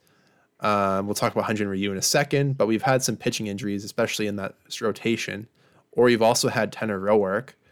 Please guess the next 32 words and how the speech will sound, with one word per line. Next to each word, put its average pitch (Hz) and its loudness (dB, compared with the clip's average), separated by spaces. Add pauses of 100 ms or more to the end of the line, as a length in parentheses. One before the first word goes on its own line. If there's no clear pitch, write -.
(520)
um, 95 -2
or 104 4
Zoik, 107 2
who - -6
had 101 -2
a 98 0
bad 98 0
outing, 95 -2
or 101 -6
Anthony 101 -6
Kay, 110 0
who 104 -2
didn't 101 -4
have 98 -6
a 98 -6
great 95 -6
outing. 98 -4 (640)
Um, 98 0 (340)
and 113 0
then 117 2
you 113 2
lost 107 4
Julian 101 -4
Merriweather, 98 0
and 98 -4
you 98 -8
had 101 -4
Romano 101 0
out - -2
for 98 -4
a 98 0
week, 101 -8